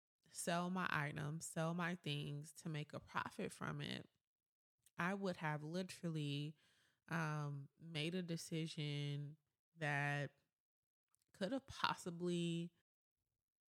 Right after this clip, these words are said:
derailed me from what God was having me to do here. I know that I feel called to Dallas. I feel called to live here and build here. And so moving back home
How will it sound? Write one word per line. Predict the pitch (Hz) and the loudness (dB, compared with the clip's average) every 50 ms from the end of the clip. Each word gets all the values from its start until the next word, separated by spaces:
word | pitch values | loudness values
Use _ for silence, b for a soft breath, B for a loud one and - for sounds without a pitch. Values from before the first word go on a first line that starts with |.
| _ _ - 170 | _ _ -10 -2
derailed | - 180 170 160 170 160 175 208 208 175 165 | 0 0 2 4 4 4 4 4 0 -2 -6
me | 147 143 - 85 - 165 165 - _ _ _ _ _ _ _ _ | -10 -10 -8 -6 -6 -8 -8 -10 _ _ _ _ _ _ _ _
from | - - 196 175 170 | -6 -2 0 0 2
what | 170 175 - - | 2 0 0 0
God | - 156 156 151 151 139 | 0 2 4 4 2 2
was | - 175 - | -2 -6 -2
having | - - 147 151 156 156 | 0 0 0 0 -2 -4
me | 156 151 151 | -6 -4 -4
to | 151 143 | -6 -4
do | 147 151 139 139 | -2 -2 -2 -2
here. | 139 135 165 160 139 - - 139 156 165 - _ _ _ _ _ - - | -4 -4 -4 -2 -2 -2 -4 -6 -8 -10 -14 _ _ _ _ _ -14 -2
I | - 160 165 | 0 0 0
know | 165 165 165 170 | 2 0 0 2
that | 170 170 175 | 2 2 4
I | 170 170 | 4 2
feel | - - - 160 | 2 0 -2 -2
called | 151 - - 156 147 151 160 - | -2 0 0 2 2 2 0 -2
to | - 175 | -6 -4
Dallas. | 175 165 156 156 156 160 165 - - | 0 2 2 4 4 2 0 2 0
I | 135 | -2
feel | 135 - - 147 143 143 | -2 -2 -2 -4 -4 -4
called | - - - 143 143 139 139 143 - - - | -2 0 2 2 2 2 0 -2 -4 -6 -4
to | 147 143 139 139 147 b b b b b b b b b | -2 -2 -2 -4 -6 b b b b b b b b b
live | - 165 175 175 175 170 - | -2 2 2 2 2 2 -2
here | - 180 170 160 | -2 -2 -2 0
and | - 156 151 147 143 | 0 -2 -4 -4 -2
build | - 151 151 156 170 170 165 - | -2 0 2 2 0 0 -2 -4
here. | - 165 170 175 180 185 202 196 - _ _ _ b b b b b b b b b b b b | -4 -2 0 0 0 0 -2 -4 -8 _ _ _ b b b b b b b b b b b b
And | 185 180 | -6 -2
so | 202 180 180 | 0 2 2
moving | 185 185 196 202 202 196 202 208 | 4 2 2 2 0 -2 -2 0
back | 196 190 208 - | 0 0 0 -2
home | - - 208 196 196 196 202 196 180 170 165 175 185 | -4 -2 0 0 2 2 0 0 0 -2 -4 -6 -10